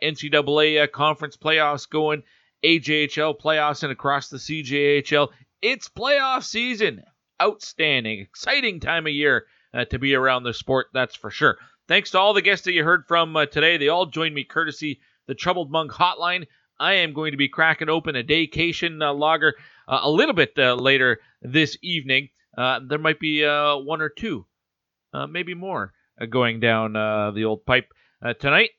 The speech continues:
Uh, and tomorrow I am, uh, headed to Red Deer a little bit earlier than I would normally, as the Oil Kings are in town to play the, uh, Red Deer Rebels. I'll be in the visitors booth with, uh, Andrew Peard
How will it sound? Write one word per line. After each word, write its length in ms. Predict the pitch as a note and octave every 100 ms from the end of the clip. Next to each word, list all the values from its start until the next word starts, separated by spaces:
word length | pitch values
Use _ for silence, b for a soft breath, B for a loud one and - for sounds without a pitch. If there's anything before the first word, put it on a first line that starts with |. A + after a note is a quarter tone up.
| _ _ _ -
Uh, 40 |
and 300 | B2 C3+ C3+
tomorrow 440 | - C3+ F3+ G#3 A3+ -
I 140 | C#3
am, 200 | C3+ C3
uh, 140 | B2+
headed 280 | B2 D3+ D3+
to 40 | B2+
Red 220 | C3+ C#3+
Deer 140 | C3+
a 60 | B2
little 180 | A#2+ G#2+
bit 120 | A2
earlier 540 | C#3 G3 G3+ G3 F#3+ b b b
than 180 | C3+ D#3+
I 80 |
would 240 | D#3+ E3 D3+
normally, 380 | E3 E3+ F3+ D#3
as 120 | G#2+
the 100 | C3+
Oil 120 | C#3+
Kings 300 | C#3+ C#3 A#2
are 100 | C3+
in 120 | C3
town 220 | C#3+ C3+
to 60 | C3
play 240 | - C#3+
the, 300 | C#3 C#3 C3
uh, 100 | B2+
Red 260 | A#2 B2+ B2+
Deer 140 | C3
Rebels. 400 | B2 C3 C3 B2+ - b b b
I'll 120 | D3 F3+
be 120 | F#3+
in 80 | E3+
the 100 | D3+
visitors 640 | C#3+ F#3 F3+ D#3 C3+ A2+
booth 400 | G#2+ D3+ F#3+ _ -
with, 320 | C3+ B2+ -
uh, 40 |
Andrew 380 | B2+ C#3 D3 C3
Peard 400 | - E3 D#3